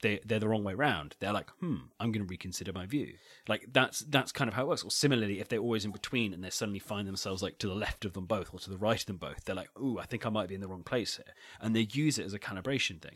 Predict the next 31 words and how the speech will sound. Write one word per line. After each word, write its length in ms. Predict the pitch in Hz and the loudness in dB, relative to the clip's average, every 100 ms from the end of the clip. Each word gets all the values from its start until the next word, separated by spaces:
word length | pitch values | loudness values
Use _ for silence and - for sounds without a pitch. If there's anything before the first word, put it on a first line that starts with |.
| - | -18
It's 220 | - 104 123 | -10 -4 0
not 180 | 147 147 | 0 0
ne-, 200 | 120 - - | -4 -6 -12
like, 140 | 120 - - | -12 -12 -2
they 100 | 120 | 0
don't 240 | 135 - | 0 -2
read 200 | 113 110 | -4 -2
it 160 | 98 - | -4 -8
to 120 | - | -10
agree. 640 | 98 - 120 151 110 - - - - | -10 -8 0 2 2 -4 -20 -20 -4
Or 100 | 120 | 2
simultaneously, 640 | 202 196 147 196 - 92 95 | 4 4 4 2 2 -2 -4
like, 200 | 117 123 | -4 -2
many 240 | 123 127 131 | 2 4 4
people 260 | 107 104 | 2 0
read 200 | 98 113 | 4 4
a 60 | 101 | 4
paper 280 | 104 101 92 | 0 -2 -4
and 80 | |
be 80 | 90 | -8
like, 160 | 90 - | -8 -4
"I 60 | |
hate 240 | 107 151 165 | 0 2 0
this 100 | - | -2
columnist, 380 | 95 87 95 - | -6 -6 -8 -8
I 100 | 98 | -6
disagree 380 | 127 104 98 101 | -4 -4 -4 -6
with 100 | 95 | -6
everything 380 | 92 90 85 90 | -8 -12 -12 -10
they 100 | 87 | -4
say." 280 | - 127 | -4 -4